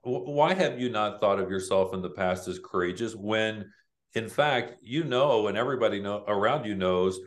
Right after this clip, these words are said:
that you're coming up with big, new, creative, bold ideas for the brand? That's the,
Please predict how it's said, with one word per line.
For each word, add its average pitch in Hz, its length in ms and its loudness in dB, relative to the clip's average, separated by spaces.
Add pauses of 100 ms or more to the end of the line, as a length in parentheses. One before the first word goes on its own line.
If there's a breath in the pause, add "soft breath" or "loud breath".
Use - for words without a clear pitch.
(280 loud breath)
that 104 180 2
you're 107 120 2
coming 113 320 -2
up 104 200 0
with 98 240 0
big, 101 340 0
new, 104 260 -2
creative, 101 520 -2
bold 98 280 0
ideas 98 440 0
for 107 160 -2
the 101 80 -4
brand? 107 400 -2
That's - 280 -4 (360)
the, 107 260 -4